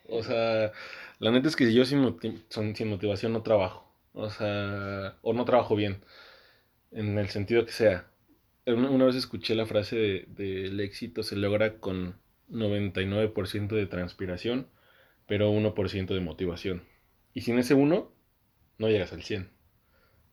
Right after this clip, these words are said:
¿Sabes? O sea, por, puedes, puedes ser el esforzándote mejor, pero si no tienes motivación, no eres nada. Ese uno puede estar o al final en el noventa y nueve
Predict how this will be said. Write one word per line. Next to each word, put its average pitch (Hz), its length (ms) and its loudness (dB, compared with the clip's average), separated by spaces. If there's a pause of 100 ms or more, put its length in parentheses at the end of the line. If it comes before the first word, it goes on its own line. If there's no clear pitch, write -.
¿Sabes? 107 320 0 (120)
O 98 100 -16
sea, 110 180 -4
por, 117 200 4
puedes, 143 220 8
puedes 147 260 4
ser 151 240 2
el 113 280 -2 (220)
esforzándote 123 540 -2
mejor, 117 320 -4
pero 107 140 2
si 113 80 -6
no 131 120 -2
tienes 147 240 -6
motivación, 113 600 -4 (1500)
no 131 160 6
eres 120 160 4
nada. 135 400 4
Ese 151 280 8
uno 165 240 4
puede 165 120 4
estar 151 200 2
o 139 160 6
al 104 100 2
final 135 380 0
en 135 100 2
el 110 100 0
noventa 104 340 -2
y 113 40 -2
nueve 175 340 -2